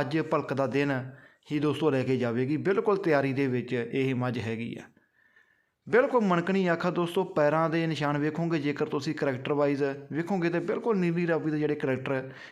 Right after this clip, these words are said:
ਇਹ ਪੂਰੇ ਕਰਦੀ ਆ। ਮਧਰੀ ਗੋਡੀ ਆ, ਬਿਲਕੁਲ ਹਾਈਟ ਦੀ ਦੋਸਤੋ, ਮੀਡੀਅਮ ਹਾਈਟ ਹੈਗੀ ਆ।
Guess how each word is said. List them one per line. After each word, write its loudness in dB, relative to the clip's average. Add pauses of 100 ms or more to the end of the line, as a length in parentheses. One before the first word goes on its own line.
ਇਹ -2
ਪੂਰੇ -2
ਕਰਦੀ -2
ਆ। -2 (680)
ਮਧਰੀ 4
ਗੋਡੀ 2
ਆ, 4
ਬਿਲਕੁਲ 2
ਹਾਈਟ 4
ਦੀ 2
ਦੋਸਤੋ, -2 (1800)
ਮੀਡੀਅਮ 4
ਹਾਈਟ 4
ਹੈਗੀ 0
ਆ। 0